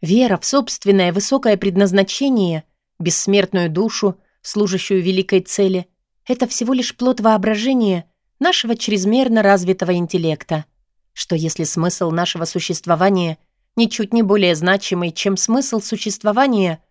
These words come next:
любого другого млекопитающего на Земле? Что если все наши чувства, мечты, стремления, эмоции, вера — все это плод деятельности коктейля — из наших гормонов и фантазии, а на самом деле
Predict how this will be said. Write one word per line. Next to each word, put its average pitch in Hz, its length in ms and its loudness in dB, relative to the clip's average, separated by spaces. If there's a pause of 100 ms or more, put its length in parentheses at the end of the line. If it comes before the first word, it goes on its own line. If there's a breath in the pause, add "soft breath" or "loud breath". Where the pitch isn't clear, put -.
(260)
любого 294 340 2
другого 262 400 2
млекопитающего 180 840 0
на 196 120 2
Земле? 202 440 0 (600)
Что - 240 -10
если 160 320 -4
все 180 200 0
наши 185 260 -2
чувства, 185 600 -6 (320)
мечты, 170 520 -6
стремления, 175 840 -2
эмоции, 180 600 -2
вера — 214 420 0 (460)
все - 200 -2
это 285 160 -2
плод 269 300 -2
деятельности 214 760 -2
коктейля — 214 600 -2 (380)
из 190 160 2
наших 180 380 0
гормонов 180 560 0
и 185 40 -4
фантазии, 160 760 0 (460)
а 170 100 -2
на 156 100 0
самом 170 400 0
деле 156 340 -2